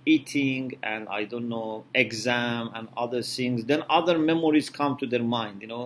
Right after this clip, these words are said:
when they go to that place. So if possible, we should have a special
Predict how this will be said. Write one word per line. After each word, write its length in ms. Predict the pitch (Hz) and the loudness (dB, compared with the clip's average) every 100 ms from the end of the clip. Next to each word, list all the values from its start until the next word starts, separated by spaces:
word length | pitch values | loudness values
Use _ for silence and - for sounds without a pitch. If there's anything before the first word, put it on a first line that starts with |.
| 127 | -8
when 160 | 127 | -4
they 120 | 123 | -2
go 140 | 117 123 | 0 -2
to 100 | 123 | -2
that 260 | 117 113 | -4 -4
place. 240 | - 104 - | -8 -12 -12
So 180 | - 143 | -6 2
if 200 | 185 - | 2 2
possible, 600 | 170 - 175 131 131 135 - - _ - - _ | 2 2 2 2 0 0 -8 -20 _ -20 -20 _
we 240 | - 135 143 | 0 4 4
should 380 | - 151 147 | 4 4 4
have 360 | 139 131 156 143 | 0 -2 0 2
a 100 | 147 | 0
special 800 | - - 196 202 202 185 160 | -2 -2 0 2 2 2 2